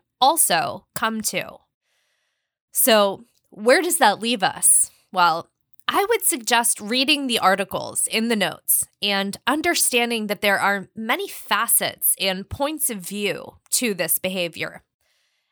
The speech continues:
And there are many conflicting examples that I can empathize with.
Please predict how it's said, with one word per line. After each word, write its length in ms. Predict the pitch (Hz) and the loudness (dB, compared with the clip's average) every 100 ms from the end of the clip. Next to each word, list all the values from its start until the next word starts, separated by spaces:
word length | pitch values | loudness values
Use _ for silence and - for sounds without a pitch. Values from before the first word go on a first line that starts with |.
| _ | _
And 160 | 226 240 | 0 4
there 160 | 269 | 4
are 200 | 233 277 | 4 4
many 480 | 262 247 269 339 240 | 2 2 2 2 -2
conflicting 880 | - 269 240 - 277 - - 175 170 | -4 -6 -6 -2 -2 -2 -2 -2 -2
examples 880 | - 220 202 226 247 240 151 101 - | -4 -2 0 2 0 -2 -4 -4 -4
that 200 | 202 180 151 | 0 -2 0
I 140 | 240 | -2
can 180 | 285 254 | -2 -4
empathize 720 | 165 226 190 - 180 - - | -4 -2 -4 -4 -6 -4 -4
with. 460 | 151 - - - | -4 -8 -12 -20